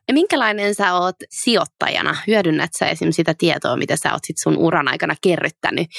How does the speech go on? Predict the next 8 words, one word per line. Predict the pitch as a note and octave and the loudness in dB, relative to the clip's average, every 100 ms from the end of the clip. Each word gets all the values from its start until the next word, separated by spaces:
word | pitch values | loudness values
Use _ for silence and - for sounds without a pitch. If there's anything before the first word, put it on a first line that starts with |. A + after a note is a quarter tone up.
| - - - - | -12 -12 -16 -8
esimerkiksi | D3 - - - - | -4 0 -2 -2 -4
sun | - D#3+ | -2 2
sijoitustrategiassa, | E3 - - - D#3 - A#2 E3+ - D#3+ | 2 0 -2 -2 0 0 -2 -4 -2 0
vai | D3+ D3+ D#3 F3 | 0 0 -2 0
miten | F#3 E3+ | 0 0
sä | D#3 | 0
ylipäätään | D3+ D#3 D#3 D3 - D#3+ D3+ | 0 0 0 -2 -2 -2 0
itse | E3+ - D#3+ | -2 -2 -6